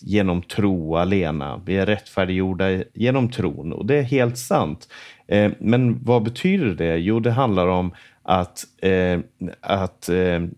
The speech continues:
det Gud önskar och det, det som gör att vi, att vi hamnar i ett rätt förhållande till Gud, det är att vi litar på honom, att vi ger oss själva till honom. Som ett fungerande förhållande i alla situationer är, men i, mot Gud så ska det naturligtvis vara ett,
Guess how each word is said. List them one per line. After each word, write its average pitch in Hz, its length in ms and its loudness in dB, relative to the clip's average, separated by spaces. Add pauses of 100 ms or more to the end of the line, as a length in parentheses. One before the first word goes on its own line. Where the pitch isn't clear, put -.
det 95 340 -2
Gud 101 320 2 (100)
önskar 107 920 0 (340)
och - 140 0
det, 120 120 4 (200)
det 110 240 2
som 110 240 0
gör 147 340 4
att 127 220 0
vi, 98 340 2 (300)
att - 180 -4
vi 107 40 0
hamnar 131 380 4
i 160 40 2
ett 160 120 -4
rätt 110 180 2
förhållande 90 500 0
till 92 160 -8
Gud, 82 320 -4
det 113 160 0
är 90 340 4
att 92 220 -2
vi 107 60 0
litar 127 440 0
på 170 140 0
honom, 82 360 -2
att 92 180 -4
vi 90 240 -2 (460)
ger 135 440 4
oss 113 160 2
själva 113 440 4
till 101 300 2
honom. 120 520 0
Som 113 220 -2
ett 113 180 -4
fungerande 110 800 2
förhållande 98 640 2
i 101 60 2
alla 104 200 0
situationer 120 640 -2
är, 85 220 2
men 104 240 0
i, 101 140 0
mot 101 300 -4
Gud 127 360 -2
så 95 160 -8
ska - 160 -4
det 95 60 0
naturligtvis 92 640 -4
vara 90 260 0
ett, - 180 -8